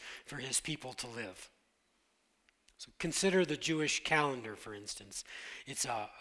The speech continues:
punctuated by designated festivals and feasts.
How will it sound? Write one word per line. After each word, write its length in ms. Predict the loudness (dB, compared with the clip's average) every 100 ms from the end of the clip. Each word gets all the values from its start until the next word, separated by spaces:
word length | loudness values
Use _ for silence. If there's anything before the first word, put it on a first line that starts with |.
| -4
punctuated 800 | 4 6 8 8 8 6 6 4
by 400 | 6 8 8 4 -4 -12 -6
designated 720 | 2 4 4 2 2 2 0 0
festivals 920 | 2 4 4 4 4 4 4 2 -2 -6 -12
and 160 | -10 -4
feasts. 840 | 2 6 8 8 4 4 2 0